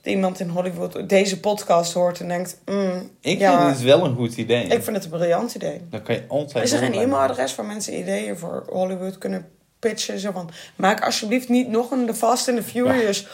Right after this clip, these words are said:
Speaker 1: of een Marvel film."
Speaker 2: Stuur even... Is
Speaker 1: Maar doe
Speaker 2: Indiana
Speaker 1: dit.
Speaker 2: Jones van, eh, Steven Spielberg, toch?
Speaker 1: Geen idee.
Speaker 2: Ja, volgens mij wel. Stuur hem even een tweet. Ik heb geen Twitter.
Speaker 1: En ik wel dan.
Speaker 2: Nee, ik vind jou geen persoon voor Twitter. Heb jij Twitter?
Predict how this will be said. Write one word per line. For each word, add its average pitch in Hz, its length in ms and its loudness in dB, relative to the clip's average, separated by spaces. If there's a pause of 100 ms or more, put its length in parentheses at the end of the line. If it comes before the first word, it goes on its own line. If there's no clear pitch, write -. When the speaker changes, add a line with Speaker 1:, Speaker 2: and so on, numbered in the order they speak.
(240)
Speaker 1:
of 311 220 8
een 277 120 4
Marvel 240 460 6
film." 220 520 0
Speaker 2:
Stuur - 480 -2
even... - 220 -6
Is 143 300 -2 (280)
Speaker 1:
Maar 208 200 2
doe - 100 6
Speaker 2:
Indiana 156 300 6
Speaker 1:
dit. 127 140 0
Speaker 2:
Jones 147 360 2
van, 135 300 -4
eh, 131 920 -4
Steven 127 420 -4
Spielberg, 123 640 -6
toch? 101 540 -6
Speaker 1:
Geen 185 240 -2
idee. 151 320 -4
Speaker 2:
Ja, 147 120 -2
volgens 82 280 -10
mij 87 220 -10
wel. 113 300 -6
Stuur 120 400 -4
hem 123 180 2
even 123 160 0
een 113 140 -2
tweet. - 720 -8 (180)
Ik - 140 -20
heb - 160 -20
geen 82 160 -14
Twitter. - 380 -20 (880)
Speaker 1:
En 180 160 -6
ik 185 140 -4
wel 143 280 0
dan. 143 300 -4 (560)
Speaker 2:
Nee, 85 300 -12 (100)
ik 98 80 -12
vind 120 180 0
jou 107 140 0
geen 113 220 -4
persoon 101 380 -6
voor 98 120 -8
Twitter. 85 360 -14
Heb 113 120 -14
jij 123 100 -8
Twitter? - 440 -12